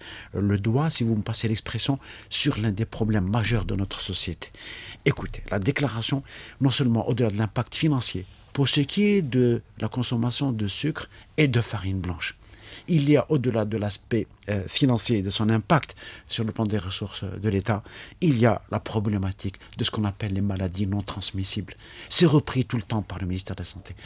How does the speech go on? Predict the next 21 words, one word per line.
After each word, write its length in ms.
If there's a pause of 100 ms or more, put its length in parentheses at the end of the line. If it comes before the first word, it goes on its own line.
(160)
c'est 140
repris 360
par 120
les 200
associations 380
de 120
protection 520
des 160
consommateurs, 640 (240)
notamment 400
le 100
docteur 360
Zebdi, 320
que 120
je 120
salue 300 (400)
au 80
passage. 420 (460)
Il 220
y 60
a 120